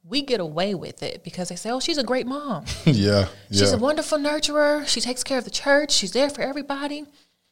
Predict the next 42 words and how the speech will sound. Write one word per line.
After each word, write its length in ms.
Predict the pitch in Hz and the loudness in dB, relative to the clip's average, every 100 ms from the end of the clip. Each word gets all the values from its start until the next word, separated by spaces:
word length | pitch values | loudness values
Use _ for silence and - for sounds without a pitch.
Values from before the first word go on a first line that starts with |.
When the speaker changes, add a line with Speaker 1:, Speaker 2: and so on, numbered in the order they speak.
| _ _ _ _ _ _ _ | _ _ _ _ _ _ _
Speaker 1:
All 200 | 208 247 | 0 2
the 80 | 240 | 2
while, 640 | 208 214 233 208 175 185 196 - | -2 -2 -2 -2 -2 -4 -10 -6
those 340 | 175 214 233 | 0 0 0
are 80 | 196 | -2
really 280 | 190 214 190 | -2 -2 -2
her 200 | 190 175 | -4 -6
distractions 680 | 156 - - 202 202 170 - | -4 -4 -2 -4 -4 -4 -4
stopping 380 | 196 180 175 | -4 -6 -8
her 140 | 165 160 | -10 -12
from 160 | 165 | -12
fixing 320 | 151 156 - 156 | -12 -10 -12 -12
her 160 | - | -10
stuff. 460 | - - - - - _ _ _ _ _ _ _ _ _ _ _ _ _ _ _ _ _ _ _ _ _ | -10 -10 -12 -18 -20 _ _ _ _ _ _ _ _ _ _ _ _ _ _ _ _ _ _ _ _ _
So 100 | - | -2
yeah, 180 | 320 285 | 2 4
you're 220 | 208 339 | 2 -2
a 40 | 208 | -2
great 300 | 202 254 180 | 0 0 0
mom 280 | 208 349 320 | -2 0 0
of 80 | |
the 80 | 196 | 0
year, 540 | 180 294 440 98 - - _ _ | -2 -2 0 0 -2 -10 _ _
mom 300 | 220 349 359 | 0 2 2
of 80 | 294 | 2
the 100 | 269 | 0
year. 240 | 262 220 | -2 -2
But 180 | 160 170 | -2 -4
the 60 | 175 | -2
minute 380 | 233 311 285 | -2 -2 -4
you 60 | 269 | -8
have 200 | - 220 | -4 -4
an 120 | 190 | -4
empty 320 | 240 254 262 | -4 -6 -6
nest, 400 | 240 240 160 - - | -4 -2 -4 -8 -14
you 180 | 196 214 | -8 -2
are 60 | 180 | -2
going 180 | 165 151 | -2 -6
to 60 | |
fall 220 | - 151 | -6 -6
apart. 280 | 90 - - - _ _ _ _ _ _ _ _ _ _ | -6 -8 -10 -14 _ _ _ _ _ _ _ _ _ _
And 180 | 190 | -2